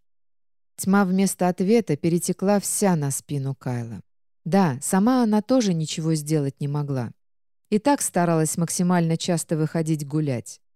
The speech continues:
Для того, чтобы переселить её в какую-то вещь, нужно было провести что-то вроде ритуала. Но только, как сказал Кайл, ему не хватает нескольких вещей для этого, и в первую очередь того,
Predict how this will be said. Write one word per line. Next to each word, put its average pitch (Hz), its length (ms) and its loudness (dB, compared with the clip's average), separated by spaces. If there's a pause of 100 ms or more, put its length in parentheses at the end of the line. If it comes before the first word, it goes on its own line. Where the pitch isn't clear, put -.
(500)
Для 156 200 0
того, 180 280 0
чтобы 180 300 -2
переселить 185 640 -2
её 175 180 2
в 175 80 -6
какую-то 170 560 -2
вещь, 202 360 -2 (400)
нужно 214 320 2
было 208 220 2
провести 196 540 -2
что-то 202 360 -4
вроде 185 300 2
ритуала. 180 680 -2 (520)
Но 190 160 4
только, 220 680 4
как 202 180 0
сказал 185 500 0
Кайл, 208 440 0 (360)
ему 214 240 4
не 247 140 2
хватает 214 560 2
нескольких 208 580 -2
вещей 208 400 2
для 143 340 0
этого, 117 360 -10 (280)
и 180 100 2
в - 120 -4
первую 185 400 4
очередь 165 680 -2 (320)
того, 196 460 2